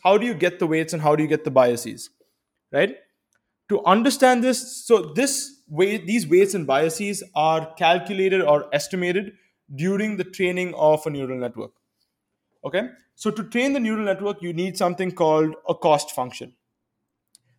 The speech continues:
And for exa-, uh, one example of a cost function is, uh, sum of squared errors or s-, mean squared errors. Or it could be anything that tells you how far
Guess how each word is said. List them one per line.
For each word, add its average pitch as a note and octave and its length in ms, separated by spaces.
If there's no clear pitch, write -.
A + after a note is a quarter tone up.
And F3+ 360
for G3 140
exa-, F#3+ 260
uh, F#3 200
one F#3 180
example G3 340
of E3+ 60
a D#3+ 60
cost E3+ 300
function E3+ 380
is, D#3 420
uh, C3+ 280
sum F3 280
of E3 100
squared C#3+ 420
errors B2 380
or C#3+ 80
s-, - 180
mean F3 260
squared C#3+ 300
errors. B2+ 240
Or D3+ 160
it F#3 120
could F#3+ 120
be G#3+ 140
anything G#3+ 340
that G#3 120
tells F3+ 260
you F#3 160
how F3 300
far E3 440